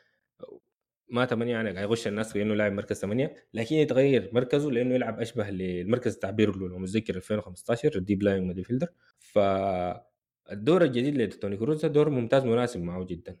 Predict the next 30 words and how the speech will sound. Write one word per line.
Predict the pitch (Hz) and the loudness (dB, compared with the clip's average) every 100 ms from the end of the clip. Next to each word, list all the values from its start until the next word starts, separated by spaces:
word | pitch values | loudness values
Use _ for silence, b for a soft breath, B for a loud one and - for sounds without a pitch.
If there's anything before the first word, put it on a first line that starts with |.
| 95 | -8
لكن | 101 147 147 | -4 -2 0
بيحتاج | 123 - 147 147 | 0 2 4 4
منك | 147 147 147 | 4 0 0
إنك | 139 | -4
تقدم | - 95 120 120 123 131 _ _ | -4 -4 -2 0 0 0 _ _
تضحيات | _ - - 101 110 117 - | _ -12 -2 2 2 0 -6
بدنية | 90 92 101 110 | -6 -2 2 2
ودفاعية | 95 90 95 95 104 110 117 b b - | 2 -2 -6 -6 -2 -2 -4 b b -8
كبيرة. | 98 110 107 92 - | 0 4 4 2 -4
هل | 131 139 135 | -2 -2 -2
حيقدر | 113 120 117 92 | -2 -2 -2 -8
توني | - 95 | -8 -10
كروس | 104 123 123 | -2 -2 0
يعمل | 110 95 | -4 -4
كده | - 98 - | -4 -6 -6
على | 98 107 107 | -2 2 2
طول؟ | 120 127 160 - _ _ _ - | 4 4 4 -2 _ _ _ -2
ما | 117 101 | 0 0
أظن، | 87 101 82 _ _ _ - | -2 -4 -6 _ _ _ -8
لكن | 92 101 127 147 196 190 _ _ _ | -4 -2 2 4 2 -4 _ _ _
عشان | - 107 107 | -4 0 2
كده | 104 127 175 - | 2 0 0 -4
بيقوم | 85 95 110 113 | -6 -2 2 2
أنشيلوتي | 107 110 117 | 0 -2 0
بعوضه | 110 113 139 120 | 2 4 4 2
بأنه | 110 113 | 0 0
يخد | 110 110 | -2 -6
معه | 104 110 | -2 0
لعيبة | 101 104 117 | 2 2 2
بدنية | - 90 92 104 131 | 0 -4 -2 0 0